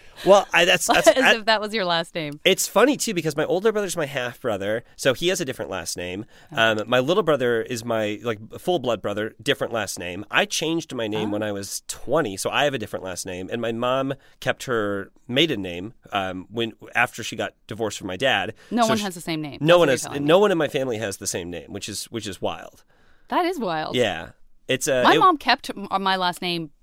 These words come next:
Speaker 2: only because, like, she and my dad split up when I was really little, but she was like, "I need to, I wanna be associated with my daughter."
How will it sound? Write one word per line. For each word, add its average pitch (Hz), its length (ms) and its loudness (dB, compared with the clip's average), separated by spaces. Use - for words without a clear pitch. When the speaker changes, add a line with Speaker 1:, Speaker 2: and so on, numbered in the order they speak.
Speaker 2:
only 226 300 0
because, 175 640 -2
like, 175 140 -6
she - 140 -6
and 214 80 -2
my 175 80 -4
dad 156 180 -6
split - 200 -12
up 156 80 -14
when 156 80 -8
I 165 80 -4
was 151 140 -10
really 165 280 -6
little, 160 380 -6
but 196 100 -6
she 208 140 -6
was 185 180 -8
like, 175 300 -4
"I 214 140 -6
need 226 320 -4
to, 196 200 -8
I 185 140 -2
wanna 202 220 -4
be 175 120 -6
associated 156 760 -6
with 156 240 -8
my 147 160 -8
daughter." 147 520 -8